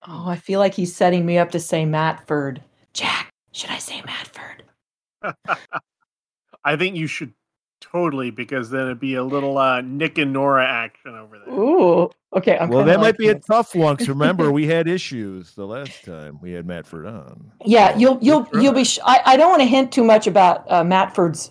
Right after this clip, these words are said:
Speaker 1: uh, financial status, but I think he can afford another headset.
Speaker 3: Okay. 'Cause believe me, we have questions about your relationship, so we're fine with
Speaker 2: Oh,
Speaker 3: that.
Speaker 2: Jesus.
Speaker 1: Mm-hmm.
Speaker 3: Jack, is there anybody else you would like to?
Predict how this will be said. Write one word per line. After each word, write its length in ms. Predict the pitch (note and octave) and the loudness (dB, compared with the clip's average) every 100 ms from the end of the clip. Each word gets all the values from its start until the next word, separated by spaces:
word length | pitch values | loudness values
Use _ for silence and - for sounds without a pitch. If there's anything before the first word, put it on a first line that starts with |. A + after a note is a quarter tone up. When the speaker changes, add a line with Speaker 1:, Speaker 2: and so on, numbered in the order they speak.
| - | -10
Speaker 1:
uh, 160 | - D#3+ | -8 -4
financial 460 | - F#3+ G3 F#3+ E3+ | 0 2 2 2 -2
status, 360 | G3 D#3+ D#3 | 2 2 0
but 100 | - - | -4 -2
I 120 | F3+ | -2
think 260 | F#3 F#3+ | 0 -2
he 120 | G3 F#3+ | -2 -4
can 160 | F#3+ | -2
afford 480 | F3 - D#3+ E3 E3 | -2 -4 -2 0 0
another 640 | D#3 D3+ D3 C#3+ D3 C#3 - | 0 -2 -2 -2 -4 -6 -8
headset. 760 | D3 C#3 - - - - - _ _ | -6 -4 -6 -10 -6 -6 -8 _ _
Speaker 3:
Okay. 300 | F#2+ G#2 G2 | -16 -12 -8
'Cause 400 | - D3+ - G2 - _ A2+ G#2 | -6 -6 -6 -10 -10 _ -12 -2
believe 440 | A#2 C3 D#3 D#3+ | 0 2 2 0
me, 560 | D3 D3+ C#3 G#2+ F2+ E2+ | 0 0 2 0 -4 -10
we 180 | G2 A#2+ | -8 -6
have 140 | D#3+ - | -4 0
questions 480 | A2+ A2+ G2+ E2+ | 0 0 -4 -10
about 260 | E2 E2 D2+ | -10 -10 -10
your 260 | E2 D#2 D#2 | -10 -12 -12
relationship, 840 | D#2+ D#2 D#2 C#2 C#2 - B1+ C2+ | -12 -12 -12 -14 -18 -18 -20 -14
so 160 | - F2+ | -8 -6
we're 100 | A2+ | -6
fine 400 | - F#2+ G#2 G#2 | -6 -4 -4 -4
with 120 | E3 | -4
Speaker 2:
Oh, 100 | F2+ | -4
Speaker 3:
that. 220 | D#2+ C#2 - G#3+ | -8 -12 -4 -2
Speaker 2:
Jesus. 180 | G#3+ - _ | -2 -4 _
Speaker 1:
Mm-hmm. 720 | F3+ C4 C#4+ F3 B3 - - - | -2 0 0 -2 -4 -8 -20 -10
Speaker 3:
Jack, 480 | - C3+ E3+ A#2+ - | 0 4 6 4 -2
is 80 | G#2 | -4
there 120 | A#2+ | -2
anybody 600 | B2 B2 B2 B2 A#2 A2+ | -2 -2 -2 -2 -2 -4
else 240 | A2 A2 G#2+ | -4 -6 -8
you 140 | A#2 | -10
would 140 | G2+ | -8
like 240 | F2+ E2 - | -10 -12 -14
to? 340 | D#2 D2 D#2 | -16 -16 -20